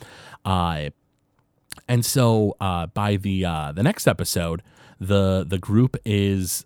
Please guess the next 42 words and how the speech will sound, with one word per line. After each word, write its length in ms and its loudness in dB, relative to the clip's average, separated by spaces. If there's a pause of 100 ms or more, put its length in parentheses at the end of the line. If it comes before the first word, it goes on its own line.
uh, 320 -6 (160)
investigating 640 -2
the 80 -2
Prismatic 540 -8
Palace, 480 -10 (400)
and, 520 0
uh, 460 -6 (320)
uh, 220 -12
in 100 -2
episode 320 4
thirty, 380 4
Mirror, 320 4
Mirror 240 4
on 160 2
the 60 4
Wall, 380 0 (280)
uh, 280 0
which 300 -2 (180)
at 140 -10
that 160 -2
point 220 4
our 120 4
episodes 440 0
now 180 2
finally 360 0
have 180 2
names, 440 2 (340)
uh, 440 0
the, 300 4
the 120 2
group, 400 4
uh, 520 2 (160)
uh, 340 -4
explores, 560 2
and 140 4
they 40 6
find 240 2
out 140 2
that 140 2
this 120 6
dungeon, 380 4
like, 240 2